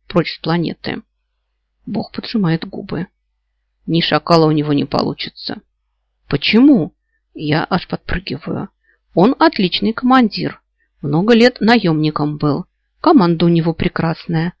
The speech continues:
Проблем с поставками никаких. Почему сразу не получится?» «Потому что», доходчиво объясняет он, «чтобы победить, нужно покровительство бога войны. У Джингоши оно есть.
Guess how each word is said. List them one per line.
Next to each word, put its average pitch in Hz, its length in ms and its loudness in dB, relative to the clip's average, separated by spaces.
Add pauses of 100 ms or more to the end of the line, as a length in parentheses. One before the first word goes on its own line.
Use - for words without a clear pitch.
(320)
Проблем 156 400 2
с - 60 -16
поставками 175 640 0
никаких. 156 680 -4 (320)
Почему 262 360 4
сразу 202 340 2
не 143 140 -4
получится?» - 720 -2 (1200)
«Потому 208 400 -2
что», - 300 -6 (240)
доходчиво - 560 -8
объясняет - 580 -12
он, - 120 -12 (340)
«чтобы 233 360 0
победить, 190 680 -2 (160)
нужно 208 340 2
покровительство 175 760 -2
бога 160 280 0
войны. 139 520 0 (540)
У 175 120 -4
Джингоши 160 720 -2 (200)
оно 151 280 2
есть. - 580 -6